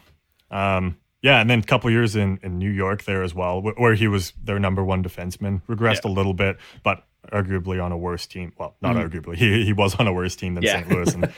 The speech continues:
Speaker 2: <laughs>
Speaker 1: the Capitals there.
Speaker 2: Yeah.
Speaker 1: Um,
Speaker 2: Oh, okay, so then he wouldn't have probably been playing with Parenko then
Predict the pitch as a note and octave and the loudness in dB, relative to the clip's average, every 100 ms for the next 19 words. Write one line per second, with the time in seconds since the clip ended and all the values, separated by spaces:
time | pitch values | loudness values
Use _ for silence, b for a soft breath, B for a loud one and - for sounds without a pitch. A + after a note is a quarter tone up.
0 | - - F#2+ F2 E2+ - E2+ D#2 E2 D#2+ | -16 -10 -8 -6 -8 -8 -12 -10 -12 -12
1 | b b b - - E2 - F#3+ F#3+ C#3 | b b b -12 -10 -4 4 6 6 4
2 | D3+ D3+ D3 D3 D3 C#3+ - C3 A#2+ A2+ | 4 4 4 2 0 -4 -4 0 0 0
3 | A2 G#2+ A#2 G#2+ G#2 - G#2+ G2+ G2+ - | -4 -6 -6 -6 -10 -10 -6 -6 -8 -14
4 | G#2 G#2 G#2 | -14 -14 -14